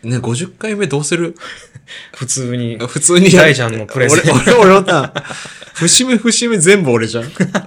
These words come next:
Speaker 2: に。
Speaker 1: 偶数回。逃げれないじゃん。
Speaker 2: 偶数回という、この重責。
Speaker 1: なんか奇数回で節目作んないとね。
Speaker 2: なんだろう。
Speaker 1: 百十一回とか。
Speaker 2: あー、
Speaker 1: 四百四十四回とか。
Speaker 2: <laughs>
Speaker 1: 死の。
Speaker 2: 四百四十四、四百四十四っつった？
Speaker 1: 四百四十、あ、四百四十四って偶数やん。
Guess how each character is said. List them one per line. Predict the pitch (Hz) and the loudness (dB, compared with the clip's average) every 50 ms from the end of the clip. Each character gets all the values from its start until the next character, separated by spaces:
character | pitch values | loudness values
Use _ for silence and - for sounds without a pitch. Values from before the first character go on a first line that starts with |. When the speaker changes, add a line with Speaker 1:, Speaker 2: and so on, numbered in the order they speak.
| - | -4
Speaker 2:
に。 | 127 - | -4 0
Speaker 1:
偶 | - 139 156 156 | 2 4 4 4
数 | 151 - 160 147 131 | 4 4 4 2 2
回。 | - 123 123 - - _ - | 2 0 -2 -2 -6 _ -10
逃 | 117 123 143 151 160 | -6 -4 -2 0 2
げ | 185 208 | 4 4
れ | 202 202 190 | 4 4 4
な | 165 123 | 2 0
い | 104 101 | 0 -2
じ | 135 | -2
ゃ | 139 | -2
ん。 | 147 | -2
Speaker 2:
偶 | 143 143 | -2 -2
数 | 143 - 147 139 120 | -4 -4 -4 -6 -6
回 | - 107 101 98 | -6 -6 -8 -8
と | 95 - 95 | -10 -14 -14
い | 92 92 92 | -14 -14 -14
う、 | 90 - | -16 -16
こ | - 104 101 | -16 -14 -14
の | 101 98 98 98 | -12 -12 -12 -10
重 | 95 117 107 90 | -8 -8 -8 -6
責。 | - - 113 - - 107 92 - _ _ _ _ _ _ - | -6 -6 -8 -8 -10 -14 -14 -16 _ _ _ _ _ _ -12
Speaker 1:
な | - 143 196 208 | -8 -6 -6 -6
ん | |
か | 175 143 | -6 -8
奇 | 127 - - 156 156 | -10 -8 -6 -2 0
数 | - - 269 247 208 | 0 2 2 2 2
回 | - - 117 104 | 2 2 2 2
で | 95 95 | 0 -2
節 | 90 - 120 - - 135 | -4 -6 -4 -4 -4 -4
目 | 139 123 | -4 -6
作 | - - - 147 | -6 -6 -4 -4
ん | 127 | -4
な | 104 87 | -4 -6
い | 82 | -10
と | - 80 | -12 -14
ね。 | 80 65 - - - _ _ _ _ _ _ _ _ _ _ - | -16 -16 -18 -20 -20 _ _ _ _ _ _ _ _ _ _ -18
Speaker 2:
な | 104 98 | -16 -14
ん | 107 107 | -12 -8
だ | 104 123 | -8 -8
ろ | 120 120 | -8 -8
う。 | - | -6
Speaker 1:
百 | 127 127 127 131 131 | -6 -4 -4 -4 -6
十 | 127 - 120 120 120 120 | -6 -4 -4 -2 -2 -2
一 | 113 - - - | -4 -6 -10 -8
回 | - 110 95 | -6 -6 -6
と | - - - | -6 -10 -16
か。 | 120 123 - _ _ _ - | -18 -20 -20 _ _ _ -14
Speaker 2:
あ | - 104 98 104 107 | -12 -12 -10 -10 -10
ー、 | 104 101 | -8 -4
Speaker 1:
四 | 123 170 208 196 | -2 -2 0 0
百 | 147 131 110 110 | 0 0 0 -2
四 | 120 127 127 117 | -2 -2 -2 -2
十 | 104 104 | -4 -4
四 | 104 104 107 101 | -6 -6 -8 -10
回 | - 127 92 - | -10 -12 -12 -12
と | - - | -14 -18
か。 | - - - _ _ _ _ | -20 -20 -20 _ _ _ _
Speaker 2:
<laughs> | _ _ _ - - | _ _ _ -14 -6
Speaker 1:
死 | - - 185 - 214 196 208 | -2 0 2 2 2 2 2
の。 | 190 156 131 104 - - - _ - | 2 2 0 -2 -4 -10 -16 _ -8
Speaker 2:
四 | 156 196 | -6 -4
百 | 170 143 113 117 | -4 -4 -4 -4
四 | 117 123 120 | -4 -4 -4
十 | 107 110 104 | -6 -6 -8
四、 | 113 117 113 104 98 98 - - | -6 -6 -6 -8 -10 -12 -12 -10
四 | 120 170 | -8 -8
百 | 185 135 101 113 | -8 -8 -8 -8
四 | 117 127 120 | -8 -8 -8
十 | 104 104 | -10 -10
四 | 101 107 120 | -10 -10 -10
っ | |
つ | 117 - - | -10 -12 -14
っ | - | -16
た？ | - - _ - | -18 -18 _ -6
Speaker 1:
四 | 117 127 123 | -6 -4 -4
百 | 104 87 92 | -4 -6 -6
四 | 92 101 95 | -8 -8 -8
十、 | 90 92 82 - - | -10 -12 -12 -6 -4
あ、 | 117 101 | -2 -2
四 | 101 127 151 151 | 0 0 -2 -2
百 | 123 - - | -4 -4 -6
四 | - - 175 151 | -4 -2 -2 0
十 | - 117 101 | 0 -2 -6
四 | 98 98 95 | -6 -8 -12
っ | 92 | -14
て | - 104 104 95 | -12 -12 -12 -10
偶 | 92 110 127 143 147 | -8 -4 0 2 4
数 | - 180 147 | 6 6 6
や | 117 98 | 4 4
ん。 | 95 - | 0 -4